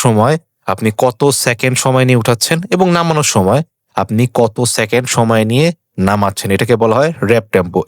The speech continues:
এটা totally decide এবং ডিপেন্ড করে আপনি কোন টাইপসের ট্রেনিং প্রোগ্রাম এবং প্রোটোকল এখন ইউজ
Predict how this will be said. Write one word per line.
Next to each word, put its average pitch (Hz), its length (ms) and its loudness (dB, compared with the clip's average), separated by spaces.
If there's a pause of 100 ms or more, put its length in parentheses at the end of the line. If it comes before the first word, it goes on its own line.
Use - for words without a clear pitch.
এটা 127 160 2 (420)
totally 131 300 0 (100)
decide 123 420 2
এবং 127 100 0 (100)
ডিপেন্ড 113 340 0
করে 110 160 2 (160)
আপনি 107 180 -4 (140)
কোন 127 120 4 (100)
টাইপসের 113 340 -2
ট্রেনিং 110 260 2 (140)
প্রোগ্রাম 110 340 4
এবং 110 180 0
প্রোটোকল 101 360 2
এখন 139 140 -2 (280)
ইউজ 104 160 4